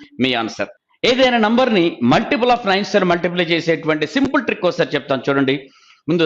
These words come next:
సెవెన్ నైన్స్ ఆ ఉంది, సెవెన్కి వన్ లెస్ తీసుకోండి, సిక్స్ రాసేయండి. ఈ సిక్స్కి ఎంత కలిపితే నైన్ అవుతుందో చూడండి, త్రీ కలపాలి, అదే కలిపేయండి, సిక్స్టీ త్రీ మీ ఆన్సర్. సిక్స్టీ ఫోర్ ఇంటూ నైన్, సిక్స్టీ ఫోర్కి వన్ లెస్ తీసుకోండి,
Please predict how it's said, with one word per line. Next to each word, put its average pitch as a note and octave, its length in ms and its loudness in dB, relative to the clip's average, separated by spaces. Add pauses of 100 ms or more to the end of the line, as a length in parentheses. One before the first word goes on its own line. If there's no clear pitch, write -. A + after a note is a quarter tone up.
సెవెన్ C4 240 2 (260)
నైన్స్ G3+ 300 0
ఆ F#3 40 4 (100)
ఉంది, D3 120 2 (120)
సెవెన్కి A#3+ 360 2
వన్ F3+ 200 4
లెస్ G3+ 200 2
తీసుకోండి, D#3+ 420 0 (120)
సిక్స్ B3+ 320 -4
రాసేయండి. C#3 440 0 (400)
ఈ - 20 4 (100)
సిక్స్కి B3+ 380 -2
ఎంత F#3 180 0
కలిపితే G#3+ 340 -2
నైన్ F3+ 200 2
అవుతుందో E3+ 280 -2
చూడండి, C#3+ 280 0
త్రీ A3+ 100 2 (100)
కలపాలి, D3 380 0 (100)
అదే C#3 220 -2
కలిపేయండి, D3+ 460 0 (280)
సిక్స్టీ F#3 300 -4
త్రీ E3 180 0
మీ B2 60 0 (100)
ఆన్సర్. G#2 280 -6 (1040)
సిక్స్టీ C#4 320 0
ఫోర్ A#3+ 200 2
ఇంటూ F#3+ 220 0
నైన్, A#2+ 160 -2 (300)
సిక్స్టీ C4 280 -2
ఫోర్కి A#3 300 2
వన్ G#3+ 200 2
లెస్ B3+ 200 -2
తీసుకోండి, F#3 400 0